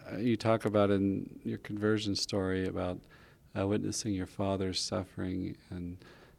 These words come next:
how John of the Cross and those Carmelite writers helped you. What was some of the, a big piece there that you got or sunk in or that touched you from Catholic teaching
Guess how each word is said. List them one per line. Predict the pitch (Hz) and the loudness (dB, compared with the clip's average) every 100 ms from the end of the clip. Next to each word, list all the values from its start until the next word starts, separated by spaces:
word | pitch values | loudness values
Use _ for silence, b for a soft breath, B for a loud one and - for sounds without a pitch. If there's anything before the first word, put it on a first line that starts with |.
| - | -8
how | 98 92 | -4 -2
John | 101 98 | 2 2
of | 95 | 2
the | |
Cross | 92 - 98 98 - 98 | 0 2 4 4 0 -2
and | 92 92 | -2 0
those | 101 92 - - - - | -2 -4 -8 -14 -16 -4
Carmelite | 104 98 95 92 | 0 2 2 0
writers | 98 95 95 - | -2 -2 -4 -4
helped | 101 98 - | -4 -4 -6
you. | 101 98 B B B B B - - | -4 -4 B B B B B -6 2
What | 214 | 4
was | 247 170 | 4 2
some | - 165 | 6 6
of | 151 120 | 8 6
the, | 117 | 4
a | |
big | 107 127 123 | 4 2 2
piece | - 123 113 - | 2 2 2 0
there | 107 95 90 | 2 4 4
that | 90 92 | 2 0
you | - 101 | 0 -2
got | 98 98 95 95 | 2 2 2 2
or | 92 92 | 0 -2
sunk | - 98 92 98 | -2 -2 -2 -4
in | 95 95 92 | -2 0 0
or | 90 | -2
that | 90 92 | -4 -6
touched | - 101 98 - - | -4 -4 -4 -8 -6
you | 95 92 90 104 | -4 -2 -4 -10
from | - 95 92 - | -8 -6 -6 -4
Catholic | 104 90 - 87 - - - | -2 -2 -4 -10 -12 -20 -10
teaching | - 90 - 95 90 | -8 -6 -6 -4 -4